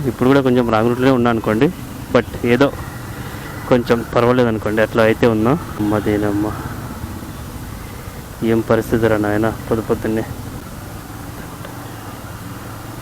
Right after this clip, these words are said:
So, గాయ్స్, ఇక్కడ చూడండి, just ఈ రోడ్డు కోసం అనమాట ఇంత తిప్పలు పడింది మనము. పైన చూడండి, రెండు ట్రైన్లు పోతున్నాయి. What a capture.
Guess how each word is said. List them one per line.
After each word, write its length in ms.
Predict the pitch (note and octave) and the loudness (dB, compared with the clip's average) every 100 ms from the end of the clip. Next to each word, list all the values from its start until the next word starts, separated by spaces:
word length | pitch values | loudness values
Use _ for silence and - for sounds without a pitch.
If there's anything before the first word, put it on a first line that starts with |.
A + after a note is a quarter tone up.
| - - - - - - - - - - - - - - - - - - - - - - - | -12 -12 -14 -14 -12 -12 -12 -12 -12 -12 -14 -14 -14 -14 -14 -14 -14 -14 -14 -14 -12 -10 2
So, 80 | C3 B2 | 4 6
గాయ్స్, 240 | C#3 C#3+ - | 4 4 2
ఇక్కడ 180 | B2+ A2+ | 2 4
చూడండి, 300 | B2 B2+ B2 D#3+ - - - - - - - - - - B2 | 4 6 4 2 -4 -12 -12 -12 -12 -12 -12 -12 -12 -2 2
just 280 | C3+ - - C3+ - - - - - - - - - - C3 | 2 2 0 0 -2 -10 -14 -14 -14 -14 -14 -14 -14 0 4
ఈ 20 | B2 | 6
రోడ్డు 200 | B2 B2+ B2 | 6 4 2
కోసం 160 | C3 | 4
అనమాట 240 | B2 A2+ A2+ A#2+ | 4 4 4 2
ఇంత 120 | G#2 | 0
తిప్పలు 240 | A#2 B2+ A#2 | 0 2 4
పడింది 200 | A2+ A2+ G#2+ | 4 4 4
మనము. 200 | G#2+ D#3 D#3 - - - | 4 2 0 -10 -10 2
పైన 140 | A2+ B2 | 4 6
చూడండి, 300 | A#2+ A#2+ A2+ A2 | 4 4 2 6
రెండు 180 | B2 C3 | 6 6
ట్రైన్లు 220 | B2+ C#3 B2+ | 6 6 4
పోతున్నాయి. 360 | A#2+ A#2+ A2+ - - - - - - - - B2+ | 4 2 2 -4 -12 -12 -14 -14 -12 -10 -4 0
What 180 | A2+ A2 B2 | 2 2 0
a 20 | A2+ | 0
capture. 500 | - A2 - - B2 | -2 -2 -2 2 2